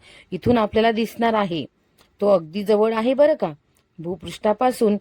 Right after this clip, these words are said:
ते सहा हजार किलोमीटरवर आहे हा केंद्रबिंदू आणि या ठिकाणी पाच हजार अंश सेल्सिअस एवढे प्रचंड प्रमाणात तापमान असते बरं का. पण अजिबात घाबरू नका.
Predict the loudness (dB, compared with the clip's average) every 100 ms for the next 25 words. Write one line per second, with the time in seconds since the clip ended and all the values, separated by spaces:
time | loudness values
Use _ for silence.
0 | -6 _ 0 0 0 -4 _ -6 -2 0
1 | 0 0 0 -2 -2 0 0 2 2 2
2 | 0 -2 0 4 4 2 -8 -20 _ -4
3 | -4 -2 -2 2 0 0 -2 -2 -6 -10
4 | _ _ _ _ -10 -4 -2 0 0 -2
5 | 0 2 0 -4 _ _ -4 -2 0 -2
6 | -4 -8 -2 0 2 0 -4 -8 -8 -8
7 | -8 -6 2 2 2 -2 _ _ -2 4
8 | 4 4 0 2 2 2 2 2 2 0
9 | -2 -4 _ _ -4 -4 -4 -2 -2 -2
10 | -2 2 6 6 4 -2 -8 _ _ _
11 | _ -4 -2 -4 -4 0 0 0 -2 0
12 | 2 2 0 0 -4